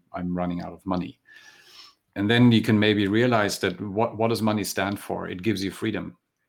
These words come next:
right? It gives you independence. It gives you well-being. What are the feeling states that the money gives you?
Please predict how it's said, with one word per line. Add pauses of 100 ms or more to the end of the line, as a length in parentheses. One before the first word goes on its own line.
(240)
right? (340)
It
gives
you
independence.
It
gives
you
well-being.
What
are
the
feeling
states
that
the
money
gives
you?